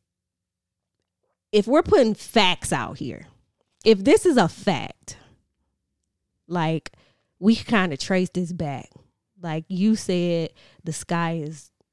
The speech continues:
purple, and nobody believes that you said that. But if we get on Twitter and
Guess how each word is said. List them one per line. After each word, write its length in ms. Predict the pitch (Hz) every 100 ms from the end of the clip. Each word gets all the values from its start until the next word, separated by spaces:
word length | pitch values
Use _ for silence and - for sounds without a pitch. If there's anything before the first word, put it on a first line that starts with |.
| _ _
purple, 540 | - 185 160 139 156 - _ _ _ _ _ _ _
and 600 | 165 180 175 165 156 160
nobody 320 | 180 190 196 180
believes 360 | 175 180 185
that 160 | 170 -
you 80 | 170
said 240 | 190 170
that. 200 | 151 156
But 280 | 160 147 135
if 100 | -
we 140 | 196
get 160 | 180 175
on 160 | 160
Twitter 440 | 165 214 180 156 165 _ _
and 100 | -